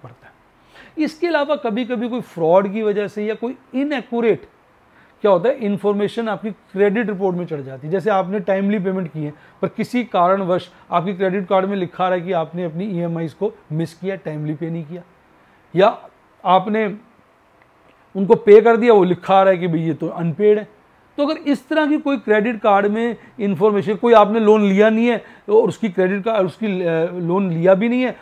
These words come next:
वो वहाँ पे एंटर्ड है और वो पे भी नहीं हो रहा, जबकि आपका वो लोन ही नहीं है। तो इसलिए आपको अपनी जो है ना क्रेडिट स्कोर को समय समय पर चेक करते रहना चाहिए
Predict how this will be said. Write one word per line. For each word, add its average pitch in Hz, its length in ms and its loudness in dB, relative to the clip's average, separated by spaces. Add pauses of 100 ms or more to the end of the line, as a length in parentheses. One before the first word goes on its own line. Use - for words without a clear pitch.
(200)
वो 165 80 2
वहाँ 175 180 2
पे 208 120 2
एंटर्ड 190 420 0
है 226 180 0 (140)
और 160 60 0
वो 185 100 2
पे 165 240 4
भी 196 140 2
नहीं 233 100 0
हो 240 120 4
रहा, 233 200 4 (140)
जबकि 165 220 -4
आपका 165 260 0
वो 151 120 -2
लोन 143 260 -6
ही 175 60 -6
नहीं 180 100 -8
है। 190 60 -12
तो - 340 -14
इसलिए 285 240 -6
आपको 226 460 -4
अपनी 196 480 -4
जो 185 140 -2
है 185 60 -2
ना 262 100 -4
क्रेडिट 170 540 -4 (240)
स्कोर 180 340 0
को 233 280 -2
समय 196 380 -6
समय 175 240 -6
पर 202 100 -4
चेक 196 340 -6
करते 151 240 -6
रहना 147 240 -8
चाहिए 226 240 -10